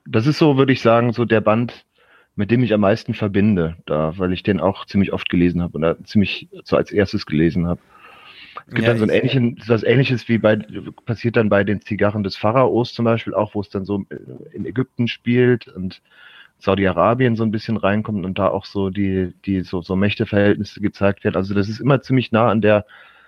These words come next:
Speaker 1: Realität oder an der, an der Wirklichkeit dran, die da gerade passiert auch.
Speaker 2: Also ich bin nicht so sicher, ob, ob inwieweit, äh, Tintin so eine riesen Evolution durchgemacht hat, außer dass er von seinen Knickerpockerhosen auf nachher ein schmales, schlankes Beinkleid ge-, ja,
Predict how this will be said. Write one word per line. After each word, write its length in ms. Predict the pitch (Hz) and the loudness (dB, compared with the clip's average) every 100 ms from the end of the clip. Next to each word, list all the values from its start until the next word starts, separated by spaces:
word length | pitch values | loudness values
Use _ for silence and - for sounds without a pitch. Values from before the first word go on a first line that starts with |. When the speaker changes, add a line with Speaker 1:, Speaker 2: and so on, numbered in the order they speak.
| _ _ - | _ _ 0
Speaker 1:
Realität 540 | 107 104 - 113 120 | 2 2 2 2 2
oder 200 | 95 82 | 0 -2
an 80 | 98 | 0
der, 280 | 98 95 98 | 2 2 0
an 80 | |
der 140 | 107 104 | -4 -4
Wirklichkeit 480 | 117 120 - 92 90 | -4 -6 -4 -6 -4
dran, 240 | - 104 | -4 -4
die 160 | 101 95 | -4 -4
da 120 | 90 | -6
gerade 280 | - 92 90 | -6 -6 -6
passiert 580 | 98 - 107 107 - _ | -12 -8 -6 -6 -8 _
auch. 180 | 64 - _ _ _ _ _ - _ _ _ _ _ _ _ _ _ - | -20 -20 _ _ _ _ _ -20 _ _ _ _ _ _ _ _ _ -6
Speaker 2:
Also 200 | 117 147 | -2 0
ich 100 | 127 | 2
bin 120 | 170 | 2
nicht 100 | 170 | 2
so 100 | 147 | 2
sicher, 300 | 165 147 104 | 2 0 -2
ob, 200 | 127 - | -4 -2
ob 240 | 120 - | -4 -4
inwieweit, 680 | 120 113 120 135 139 127 127 | -6 -2 0 0 2 2 2
äh, 400 | 123 113 110 73 | 0 2 0 0
Tintin 340 | - 143 127 | -2 -4 -2
so 80 | 117 | -2
eine 180 | 120 113 | -2 -2
riesen 280 | 127 139 123 | -4 -2 -2
Evolution 600 | 95 113 117 - 127 123 | 0 0 -2 0 0 2
durchgemacht 560 | 117 - 120 110 113 | -2 -2 -2 -2 0
hat, 220 | - 113 - | -2 -2 0
außer 300 | 123 - 107 | 0 2 0
dass 160 | 110 | 2
er 80 | 110 | 0
von 240 | - 107 | 0 0
seinen 340 | 104 101 101 90 | 0 0 0 -2
Knickerpockerhosen 920 | 131 135 123 117 117 107 113 120 113 | -2 -2 -4 -4 0 2 2 0 -2
auf 240 | - 104 107 | 0 0 0
nachher 260 | 101 104 | 0 0
ein 100 | 92 | -2
schmales, 540 | 95 104 98 101 - - | -2 0 0 0 -6 -12
schlankes 440 | - 110 107 98 | -6 -4 -4 -4
Beinkleid 560 | - 98 110 104 92 - | -2 -2 0 0 -2 -4
ge-, 180 | - 87 | -10 -8
ja, 320 | - - | -8 -6